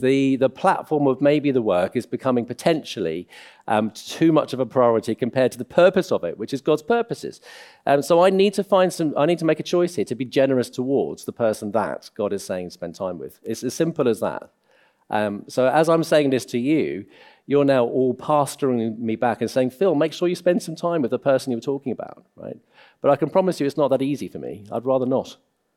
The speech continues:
And it's same with you. Okay, so where we are at challenge in these things, there's often a person or a scenario that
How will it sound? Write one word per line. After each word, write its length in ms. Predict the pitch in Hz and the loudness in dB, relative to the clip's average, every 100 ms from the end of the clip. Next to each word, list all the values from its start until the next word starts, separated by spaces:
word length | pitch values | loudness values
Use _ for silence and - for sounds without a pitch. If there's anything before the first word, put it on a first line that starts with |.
| _ _ _ _ _ _ _ _ _ _ - | _ _ _ _ _ _ _ _ _ _ -6
And 120 | 107 | -4
it's 140 | 110 | -2
same 260 | - 131 123 | 0 0 2
with 380 | 120 110 - _ | -2 -6 -18 _
you. 300 | 110 101 58 _ _ _ _ _ _ _ _ - | -6 -6 -6 _ _ _ _ _ _ _ _ -20
Okay, 200 | - 92 | -12 -10
so 200 | - 113 | -4 -2
where 340 | 120 156 175 | 2 4 4
we 160 | 170 165 | 4 6
are 200 | 147 143 | 6 6
at 280 | 127 - - | 4 -2 -10
challenge 840 | - 156 120 73 82 120 - - _ - - _ _ - | -6 -2 0 -2 -6 -8 -8 -12 _ -20 -20 _ _ -6
in 140 | 104 | -2
these 240 | 101 98 | -2 -4
things, 320 | - 101 92 92 | -4 -4 -2 -2
there's 180 | 113 - - | -2 -2 0
often 580 | 165 - - - 131 - | 0 -2 -6 0 0 2
a 200 | 131 131 | -2 -2
person 680 | - 151 156 151 180 175 | 2 4 4 2 0 0
or 240 | 151 135 131 | 0 2 2
a 80 | 120 | 0
scenario 840 | - 120 117 110 98 85 73 82 - - - - _ _ | 0 2 2 2 0 -2 -4 -8 -14 -20 -20 -20 _ _
that 340 | 120 107 113 | -2 0 -2